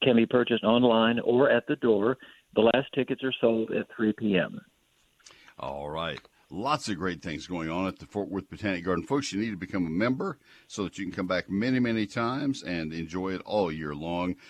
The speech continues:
Speaker 2: All that information will be at the website we'll give you in just a, just a moment. How does somebody find the Fort Worth Botanic Garden?
Speaker 1: We are just north of I thirty on University Drive across from Trinity Park.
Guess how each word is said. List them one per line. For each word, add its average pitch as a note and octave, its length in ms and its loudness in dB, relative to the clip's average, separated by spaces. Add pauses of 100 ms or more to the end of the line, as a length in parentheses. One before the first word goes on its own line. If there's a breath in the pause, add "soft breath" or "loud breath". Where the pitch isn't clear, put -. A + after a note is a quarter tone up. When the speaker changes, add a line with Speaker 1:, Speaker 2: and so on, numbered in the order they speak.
(160 loud breath)
Speaker 2:
All F2+ 160 -2
that F#2 200 0
information F2 520 -6
will D2 80 -10
be E2 100 -6
at D#2+ 100 -10
the D#2 60 -14
website F2+ 500 -4
we'll D#2+ 140 -12
give D#2+ 240 -8
you E2 80 -8
in D#2+ 100 -8
just D#2 280 -12
a, C2+ 320 -6
just D#2+ 220 -14
a D#2 40 -8
moment. E2+ 340 -4 (260 soft breath)
How - 120 -4
does A#2+ 120 -6
somebody G2+ 300 -2
find G#2+ 380 -2
the - 40 -10
Fort - 260 -8
Worth F#2 200 -10
Botanic B1 440 -10
Garden? G#1+ 340 -14 (800 loud breath)
Speaker 1:
We E3+ 120 6
are D3+ 80 6
just D3+ 240 4
north D3 280 4
of A2+ 120 2
I B2 300 4
thirty C#3+ 400 2
on A2+ 160 2
University B2+ 480 2
Drive A#2 460 2
across A#2 360 2 (140)
from A2+ 140 -10
Trinity G#2+ 480 -4
Park. D#2 180 -4